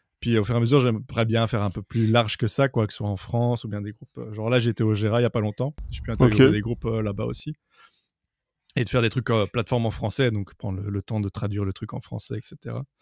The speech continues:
Speaker 1: En fait, c'est le genre de truc que j'aurais toujours voulu voir quand j'étais, euh, ado, mais que, euh, pendant un temps, il y avait ça sur M T V, M C M, et cetera.
Speaker 2: Ouais, c'est clair, ouais.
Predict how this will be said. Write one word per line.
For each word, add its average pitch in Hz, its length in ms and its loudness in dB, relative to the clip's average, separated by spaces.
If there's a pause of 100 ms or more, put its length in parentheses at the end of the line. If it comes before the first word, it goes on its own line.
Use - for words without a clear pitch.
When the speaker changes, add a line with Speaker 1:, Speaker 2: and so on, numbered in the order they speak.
(160)
Speaker 1:
En 127 80 6
fait, 180 60 8
c'est 175 80 6
le 170 40 8
genre 143 120 6
de 139 40 6
truc 139 180 2
que 143 100 6
j'aurais 120 220 4
toujours 131 240 4
voulu 127 200 4
voir 127 180 4
quand 123 120 -2
j'étais, 107 240 -2
euh, 107 140 2
ado, 131 240 2 (720)
mais 107 280 2
que, - 140 0
euh, 104 960 2
pendant 110 220 0
un 107 80 2
temps, 127 160 2
il 113 60 4
y 98 40 2
avait 104 200 4
ça 139 180 0
sur 120 220 -2
M 104 120 0
T - 160 -6
V, 107 220 0
M 107 100 -2
C - 160 -6
M, 107 120 -2
et 101 60 -6
cetera. - 300 8
Speaker 2:
Ouais, 139 80 12
c'est 120 160 4
clair, 131 240 4
ouais. 120 140 -2